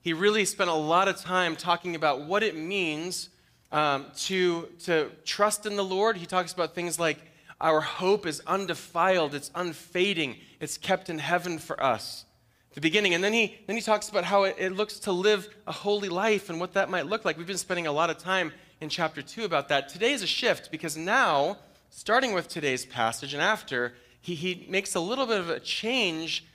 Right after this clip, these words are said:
to talk about very specifically, not generally, what it looks like for us as Christians, strangers here in this world,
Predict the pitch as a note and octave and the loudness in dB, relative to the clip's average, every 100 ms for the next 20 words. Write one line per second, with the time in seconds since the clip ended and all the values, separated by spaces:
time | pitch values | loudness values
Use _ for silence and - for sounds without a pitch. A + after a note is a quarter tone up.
0 | _ - F3+ G#3 A#3 A3+ F#3 D#3+ D3 G#3+ | _ -10 -4 0 0 2 2 0 2 2
1 | A#3+ - - - E3+ - - C#4 C#4 G3+ | 2 -2 -6 -6 -8 -8 -4 -4 -2 -2
2 | D#3+ D3 D#3+ A3 E3+ G3+ G3 D#3+ C#3+ C3+ | -2 -2 0 -2 -2 -4 -2 0 0 -2
3 | C3 - _ - D#3+ A3 F3+ E3+ B3+ - | -4 -16 _ -2 2 2 2 2 0 0
4 | - C3 A#2+ C3+ - - - A3 E3+ D3 | -2 2 2 2 -6 -14 0 4 4 2
5 | - - C3+ G3 A3 - - - A#3+ - | -2 -4 2 2 2 -6 -14 -4 -4 -4
6 | - C3+ C#3 - - F3+ B3 A3+ F#3 C#3+ | -6 -6 -6 -8 -8 -6 -4 -4 -6 -6
7 | - - A2+ A#2+ E3 F3 - _ E3+ F#3 | -10 -12 -6 -4 -4 -6 -18 _ -6 -2
8 | E3 - C3 B2+ | -2 -2 -2 -2